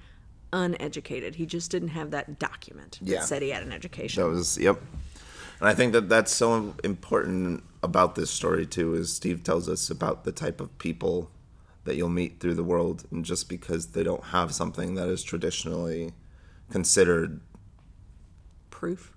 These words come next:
Speaker 2: proof doesn't mean that they're not educated or intelligent or,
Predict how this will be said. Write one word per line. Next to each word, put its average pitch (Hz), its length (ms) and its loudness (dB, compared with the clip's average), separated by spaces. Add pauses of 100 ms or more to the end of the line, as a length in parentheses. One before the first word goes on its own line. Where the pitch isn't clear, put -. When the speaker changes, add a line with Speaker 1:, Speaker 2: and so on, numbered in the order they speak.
(120)
Speaker 2:
proof - 640 0 (560)
doesn't 92 560 4
mean 92 500 0
that - 180 0
they're 90 160 4
not 82 380 -4 (380)
educated 87 460 -2
or - 100 -2
intelligent 90 600 0 (920)
or, 85 340 6